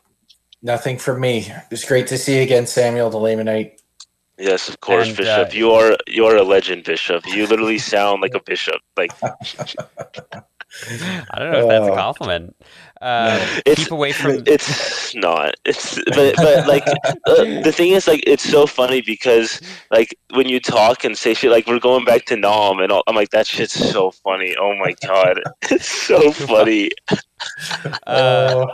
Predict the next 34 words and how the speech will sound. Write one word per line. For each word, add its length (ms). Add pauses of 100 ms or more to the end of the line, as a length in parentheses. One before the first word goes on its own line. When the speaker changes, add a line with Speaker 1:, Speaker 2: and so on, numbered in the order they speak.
(140)
Speaker 1:
well, 180 (160)
thank 180
Speaker 3:
well, 140
Speaker 1:
you. 260 (140)
Thank 200
you. 40
Speaker 3:
thank 200
you 60
for 120
joining 360
us. 160 (200)
And 200
I 140
guess 220
Speaker 1:
Yeah. 120
Speaker 3:
we'll 100
just 280
close 320
this 340 (360)
in 120
the 80
name 160
of 80
Jesus 280
Christ, 400
who 120
will 280
be 140
born 340
in 120
five 360
years 260
from 240
now. 440